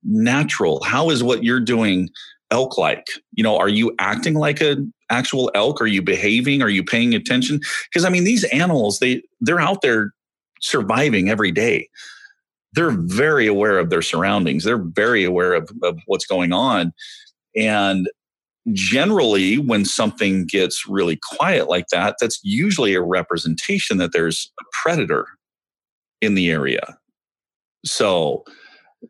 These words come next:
so it's, it's small little subtleties like that. Um, another one that I learned over the years was barometric pressure.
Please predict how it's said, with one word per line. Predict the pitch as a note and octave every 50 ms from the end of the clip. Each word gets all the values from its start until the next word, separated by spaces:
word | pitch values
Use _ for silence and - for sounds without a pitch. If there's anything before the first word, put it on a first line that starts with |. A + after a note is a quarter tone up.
| _ _ _
so | - - - C#3 C3
it's, | B2 A#2 A#2 -
it's | C#3 C#3 C3 - - - - - -
small | - - - - - D3+ D3+ D3+ D#3+ F3 F#3
little | F3+ F3 D#3+ B2+
subtleties | G2+ - - - - - - D3 D3+ F3 E3+ C3+ - - A2+ F#2 - D#2 - - - - - _ _ _ _ _ _ _ _ _ _ _
like | - F#2+ G#2+ G#2+ G2 -
that. | - G#2 A2+ C#3 A2 E2 - - - - - - - - - - - - - - _ _ -
Um, | G2+ G#2+ A2+ A2 G#2+ G#2 G2 F#2+ F#2+ F2+ F2+ F2 E2+ E2 - - _ _ _ _ _ _ _ _ _ _ _ _ _ _ _ _ _ - - _ _ _ -
another | A#2+ B2+ B2 B2+ B2 C3 D3 F#3 E3
one | B2+ G#2+ G2+
that | G2+ F#2+
I | F#2+ F#2+
learned | F#2 F#2 F#2 G2 G2 F#2+ F#2+ G2
over | F#2+ F2+ F#2
the | F#2 F#2
years | F2+ F2+ F#2+ F#2 F#2+ F#2+ F#2+ F2+ -
was | F#2 F#2+ F2+ -
barometric | - - G2+ G#2 A2 A2 G#2+ G#2 - - A2 G2+ - -
pressure. | - - - F#3 - - - - - -